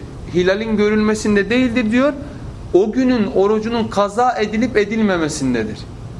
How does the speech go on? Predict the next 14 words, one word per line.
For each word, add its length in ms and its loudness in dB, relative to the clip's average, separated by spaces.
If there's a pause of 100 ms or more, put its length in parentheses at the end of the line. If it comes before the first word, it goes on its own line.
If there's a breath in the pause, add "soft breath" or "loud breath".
(140)
Şimdi 260 0
bunlar 320 2
cumartesi 560 -2
başlamış 480 -2
Medine'dekiler 720 0
orucu, 300 2
onlar 360 2
cuma 320 2
başlamışlar. 680 -2 (500 loud breath)
Şimdi 280 0
Kureyb 380 0
öyle 320 0
dedi 280 0
diye 280 2